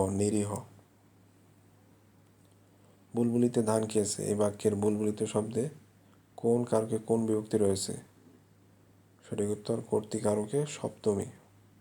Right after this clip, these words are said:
পদ্ধতি এর সন্ধি বিচ্ছেদ কোনটি?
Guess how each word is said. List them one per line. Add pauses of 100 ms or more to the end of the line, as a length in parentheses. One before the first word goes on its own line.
(1800)
পদ্ধতি
এর
সন্ধি
বিচ্ছেদ
কোনটি?